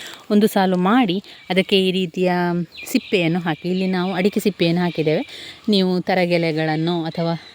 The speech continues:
ಒಣಗಿರುವಂಥ ಕಸಕಡ್ಡಿಗಳನ್ನು ಹಾಕಿ ಸ್ವಲ್ಪ ಬೆಂಕಿಯನ್ನು ಕೊಟ್ಟು ನಂತರ ಬೀಜವನ್ನು ಹಾಕಿ ಸ್ನೇಹಿತರೆ. ಆ, ಸೌತೆ ಬೀಜ, ಸೌತೆಕಾಯಿ ಬೀಜವನ್ನು ಈಗಾಗಲೇ ಹಾಕಬೇಕಿತ್ತು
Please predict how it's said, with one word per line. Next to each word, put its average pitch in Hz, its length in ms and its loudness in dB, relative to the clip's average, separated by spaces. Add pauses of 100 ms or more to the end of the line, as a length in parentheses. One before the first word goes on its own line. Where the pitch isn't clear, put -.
(580)
ಒಣಗಿರುವಂಥ 170 600 0
ಕಸಕಡ್ಡಿಗಳನ್ನು 156 840 -2
ಹಾಕಿ 208 400 2 (440)
ಸ್ವಲ್ಪ 165 280 2
ಬೆಂಕಿಯನ್ನು 156 600 0
ಕೊಟ್ಟು 190 460 2 (220)
ನಂತರ 226 340 4
ಬೀಜವನ್ನು 156 500 0
ಹಾಕಿ 147 260 -4
ಸ್ನೇಹಿತರೆ. 139 480 -4 (2750)
ಆ, 156 500 0
ಸೌತೆ 214 480 2
ಬೀಜ, 180 300 -2 (260)
ಸೌತೆಕಾಯಿ 196 680 0
ಬೀಜವನ್ನು 165 560 2 (800)
ಈಗಾಗಲೇ 185 480 0
ಹಾಕಬೇಕಿತ್ತು 165 720 -4